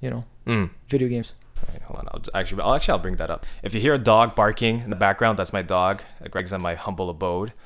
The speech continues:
Speaker 1: <laughs>
Speaker 2: Uh, I have a dog and a cat, so you might hear background noises. I don't apologize 'cause that's life. <laughs> That's reality. But also, uh, but anyway, but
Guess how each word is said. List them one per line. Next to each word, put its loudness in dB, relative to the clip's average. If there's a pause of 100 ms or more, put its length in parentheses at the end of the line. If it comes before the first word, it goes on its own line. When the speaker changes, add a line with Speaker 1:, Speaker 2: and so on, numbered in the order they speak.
(120)
Speaker 1:
<laughs> 0
Speaker 2:
Uh, 2
I 0
have 0
a -8
dog 2
and -4
a -6
cat, -4
so -6
you -6
might -4
hear -6
background -6
noises. -6 (340)
I 0
don't 2
apologize 0
'cause -8
that's -4
life. -2
<laughs> -16
That's 2
reality. 2 (380)
But 4
also, 2
uh, 2
but -4
anyway, 0
but -2